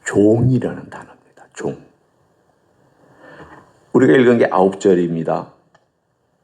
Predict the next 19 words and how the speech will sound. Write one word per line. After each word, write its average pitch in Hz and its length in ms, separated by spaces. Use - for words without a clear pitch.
종이라는 131 520
단어가 101 400
아홉 101 360
번 139 200
나옵니다. 82 600
그러니까 - 220
평균 226 400
한 208 200
절에 196 180
한 156 160
번씩 147 240
나온다는 92 500
뜻이에요. - 400
그러면 269 360
종이라는 143 500
단어를 180 460
왜 143 420
사도 123 320
바울이 92 640